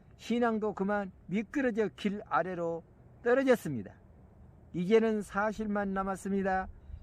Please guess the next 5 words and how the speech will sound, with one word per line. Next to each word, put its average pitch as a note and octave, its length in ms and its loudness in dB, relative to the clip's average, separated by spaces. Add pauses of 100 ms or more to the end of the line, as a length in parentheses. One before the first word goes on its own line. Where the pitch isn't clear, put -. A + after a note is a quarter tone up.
(140)
그러나 A3+ 420 2
그는 A3 340 2
쉽사리 G#3 640 0 (200)
흔들리지 A#3+ 640 -2
않았으며 B2 760 -6